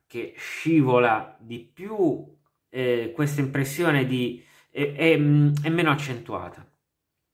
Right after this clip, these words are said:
è meno accentuata ovviamente. Eh, però ovviamente se prendo un'altra carta, adesso lo farò, oggi voglio cambiare qualcosina,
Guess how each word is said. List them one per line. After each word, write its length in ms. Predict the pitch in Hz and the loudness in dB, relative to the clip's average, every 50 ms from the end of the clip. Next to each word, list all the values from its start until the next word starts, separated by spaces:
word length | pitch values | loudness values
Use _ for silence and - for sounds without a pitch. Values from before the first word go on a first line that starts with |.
| _ | _
è 80 | - 127 | -10 -4
meno 240 | 127 131 127 120 113 | -2 -2 -2 -2 -4
accentuata 640 | 110 - - 101 98 98 98 95 87 90 92 - | -6 -8 -12 -14 -14 -12 -14 -16 -16 -16 -18 -20
ovviamente. 640 | 95 95 98 95 92 - - - - _ _ _ _ _ _ _ _ - - - - - - _ _ _ _ | -18 -18 -16 -16 -18 -18 -20 -20 -20 _ _ _ _ _ _ _ _ -20 -20 -20 -20 -20 -20 _ _ _ _
Eh, 460 | - 127 123 120 - - - - _ _ _ _ _ _ _ _ _ _ _ _ _ _ _ _ _ _ _ _ _ _ _ | -4 -2 0 0 -2 -4 -8 -14 _ _ _ _ _ _ _ _ _ _ _ _ _ _ _ _ _ _ _ _ _ _ _
però 240 | _ 175 165 156 147 | _ 0 2 4 4
ovviamente 720 | 127 123 131 131 135 135 113 101 98 95 - - 135 131 123 | 4 4 2 2 2 0 -2 -4 -8 -12 -10 -8 -6 -6 -6
se 220 | - - 139 151 | -6 -4 -4 -4
prendo 280 | 147 160 156 135 123 120 | -2 0 -2 0 -2 -2
un'altra 300 | 113 110 110 - 117 107 | -4 -6 -6 -8 -10 -8
carta, 340 | 117 110 98 98 - 107 | -8 -8 -10 -10 -10 -12
adesso 320 | 107 110 120 120 - - 120 | -8 -8 -8 -8 -8 -8 -10
lo 60 | 113 | -8
farò, 300 | 117 160 151 127 110 107 | -4 -2 0 0 2 0
oggi 240 | 110 110 107 113 113 | 0 -2 -4 -6 -6
voglio 240 | 104 104 104 104 98 | -6 -6 -6 -6 -8
cambiare 440 | - 113 107 110 113 110 104 104 | -8 -10 -10 -8 -8 -6 -6 -8
qualcosina, 880 | 101 113 110 107 - - 156 151 147 - 104 95 92 98 101 98 98 - | -8 -10 -12 -12 -10 -10 -10 -10 -8 -10 -8 -8 -6 -6 -6 -8 -8 -12